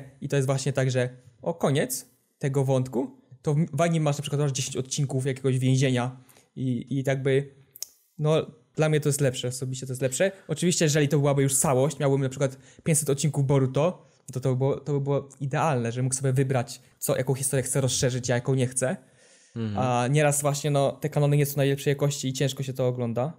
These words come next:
Speaker 1: I to jest ten jedyny minus tego, że nie zawsze to, to spełnia jakieś tam oczekiwania.
Speaker 2: Znaczy, wiesz co, ja ci powiem, że pff,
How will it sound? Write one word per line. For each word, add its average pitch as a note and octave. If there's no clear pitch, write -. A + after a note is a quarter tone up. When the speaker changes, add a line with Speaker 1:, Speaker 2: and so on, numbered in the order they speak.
Speaker 1:
I -
to C#3
jest C3
ten C#3
jedyny C3
minus C3
tego, C3+
że B2+
nie C#3
zawsze C3
to, B2+
to A#2+
spełnia B2+
jakieś B2+
tam B2+
oczekiwania. B2
Speaker 2:
Znaczy, C3+
wiesz D3
co, D3+
ja D3
ci C#3+
powiem, D3+
że C#3
pff, -